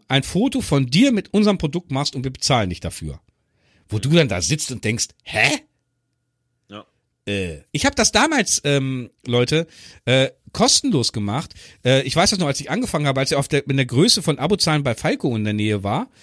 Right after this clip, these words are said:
Speaker 1: ähm, f-, als TomTom das erste Mal auf mich zukam. Dort habe ich, äh, hat TomTom mich angeschrieben und hat gesagt, „Wir machen Werbung.“ Und da hab ich gesagt, „Oh, geil, Alter. Äh, wir würden dir unser Navi zuschicken und du kannst es auch behalten.“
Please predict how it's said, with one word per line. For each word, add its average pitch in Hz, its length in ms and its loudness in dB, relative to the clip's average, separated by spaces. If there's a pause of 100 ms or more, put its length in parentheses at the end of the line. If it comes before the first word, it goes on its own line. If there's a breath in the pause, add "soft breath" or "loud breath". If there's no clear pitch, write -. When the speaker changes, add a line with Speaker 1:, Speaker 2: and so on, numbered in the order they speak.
(300 loud breath)
Speaker 1:
ähm, 147 340 0 (140)
f-, - 180 -14
als 147 220 2
TomTom 208 420 2
das 107 140 -2
erste 107 320 -4
Mal 98 200 -4
auf 92 140 -6
mich 98 160 -8
zukam. 73 600 -8 (1080)
Dort 156 480 4 (600 soft breath)
habe 160 280 4
ich, 151 420 2
äh, 110 460 0
hat 107 140 -6
TomTom 190 280 4
mich 139 160 2
angeschrieben 143 480 2
und 113 100 2
hat 123 100 -2
gesagt, 131 200 -2
„Wir 139 60 -4
machen 131 180 0
Werbung.“ 156 200 2
Und 117 80 -4
da 110 40 0
hab 104 60 -4
ich - 80 -10
gesagt, - 160 -8
„Oh, - 120 -18 (120)
geil, 64 300 -10
Alter. 76 460 -12 (440 soft breath)
Äh, 113 320 0 (260 soft breath)
wir 139 160 2
würden 214 280 4
dir 180 160 2
unser 123 220 0
Navi 202 300 0
zuschicken 262 480 -2
und 185 40 0
du 175 60 2
kannst 190 340 0
es 185 120 0
auch 151 140 0
behalten.“ 104 720 -2